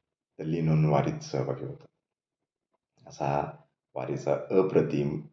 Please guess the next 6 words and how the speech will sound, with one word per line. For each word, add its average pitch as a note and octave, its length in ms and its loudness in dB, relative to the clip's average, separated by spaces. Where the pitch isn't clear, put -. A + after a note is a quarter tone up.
अवर्णनीय D2+ 760 0
असा B1 360 -8
सोहळा B1+ 580 -6
आपण C#2 460 -12
प्रत्येक - 520 -10
जण, C2+ 200 -4